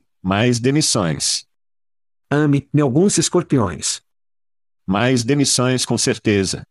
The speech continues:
Speaker 1: Eu acho que de fato, lembre-se de que eles tinham um investidor, uma pequena ação de private equity. Eu acho que eles provavelmente vão fazer um corte de cabelo aqui nos próximos meses. Sem informações internas.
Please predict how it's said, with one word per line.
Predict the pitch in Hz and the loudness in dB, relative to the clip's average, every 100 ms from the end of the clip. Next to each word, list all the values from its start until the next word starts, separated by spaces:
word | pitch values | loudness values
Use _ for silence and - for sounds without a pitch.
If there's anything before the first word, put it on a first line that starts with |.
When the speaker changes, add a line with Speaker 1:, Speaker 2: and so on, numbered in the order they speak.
| _ _ | _ _
Speaker 1:
Eu | 127 110 | -2 0
acho | 120 - | 0 -4
que | - | -2
de | 143 | -2
fato, | - 98 92 - _ _ | 0 -2 -2 -10 _ _
lembre-se | 123 156 151 - - | -2 0 -2 -4 -4
de | 104 107 | -2 0
que | 131 | 2
eles | 151 - | 2 0
tinham | 139 131 | 0 2
um | 131 | 2
investidor, | 127 123 117 90 82 - _ - | 2 0 0 0 -2 -6 _ -4
uma | 127 | -4
pequena | 131 - 151 156 | -4 -2 0 0
ação | 127 - 139 | -2 -2 0
de | 131 | -2
private | - 110 107 101 95 - | 0 0 0 0 -2 0
equity. | 87 - 71 - - _ _ - | -2 -4 -8 -10 -14 _ _ -2
Eu | 127 | 2
acho | 123 135 | 2 0
que | - | 0
eles | 143 135 | 0 2
provavelmente | 120 110 98 95 87 110 98 | 0 0 0 2 2 0 0
vão | 101 | -2
fazer | 104 98 110 | 0 0 -2
um | |
corte | 101 123 143 - | 0 0 0 -2
de | 107 | -2
cabelo | 117 98 110 | -2 0 0
aqui | 98 135 | 0 0
nos | 135 | -2
próximos | - 120 127 127 107 | 0 0 0 0 0
meses. | 87 80 78 67 - - _ _ _ | 2 0 0 -4 -6 -6 _ _ _
Sem | - 120 | -2 2
informações | 135 139 113 110 95 110 110 104 | 2 2 0 0 -2 0 0 2
internas. | 123 - 85 76 69 - - | 0 0 0 -2 -6 -12 -16